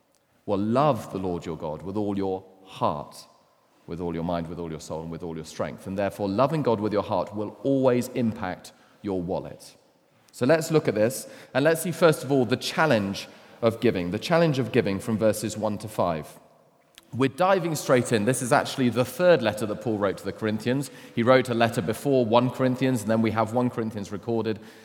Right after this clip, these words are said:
and two or second Corinthians. And he's writing to a church in Corinth that is wealthy.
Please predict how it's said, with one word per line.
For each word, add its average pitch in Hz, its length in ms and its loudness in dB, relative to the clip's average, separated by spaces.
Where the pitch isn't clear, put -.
and 107 380 2
two 123 260 2
or 98 80 2
second 113 380 0
Corinthians. 104 600 -4
And 139 160 2
he's 135 160 0
writing 185 400 0
to 147 140 2
a 127 40 2
church 151 500 0
in 139 180 0
Corinth 127 540 0
that 175 120 2
is 135 100 2
wealthy. 147 600 0